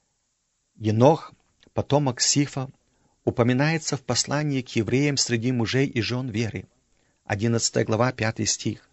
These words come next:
Верою Енох был переселён так, что не видел смерти и не стало его, потому что Бог переселил его. Ибо также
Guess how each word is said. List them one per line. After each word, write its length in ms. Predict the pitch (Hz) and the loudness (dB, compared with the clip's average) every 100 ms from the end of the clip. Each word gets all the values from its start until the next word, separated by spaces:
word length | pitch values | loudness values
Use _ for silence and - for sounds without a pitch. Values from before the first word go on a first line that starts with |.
| _ _ _ _ _ _ _ _ | _ _ _ _ _ _ _ _
Верою 440 | 98 120 135 139 | 2 6 6 6
Енох 380 | 131 127 139 139 | 4 2 2 2
был 180 | 120 131 | 2 0
переселён 680 | - 127 117 - 117 131 135 | 2 0 0 -2 0 -2 -4
так, 320 | - 139 - | -4 -6 -6
что 300 | - - - | -8 -6 -4
не 120 | 120 110 | -2 0
видел 300 | 127 131 123 | 0 0 -2
смерти 500 | - 123 139 - 131 | -2 0 -2 -4 -6
и 140 | 123 | -2
не 120 | 127 | -2
стало 380 | 120 - 143 131 | -4 -4 -4 -4
его, 400 | 98 95 107 117 _ _ _ _ | -4 -4 -4 -8 _ _ _ _
потому 380 | 117 120 120 135 | -2 0 2 0
что 240 | - 123 | 0 -4
Бог 320 | 101 127 131 | 2 2 2
переселил 600 | - 120 113 - 107 127 | -2 0 0 0 0 0
его. 360 | 117 113 113 - _ _ _ _ _ _ _ _ | 0 -2 -4 -8 _ _ _ _ _ _ _ _
Ибо 220 | 107 110 | -2 -2
также 500 | - 123 135 139 127 | 0 0 2 -2 -4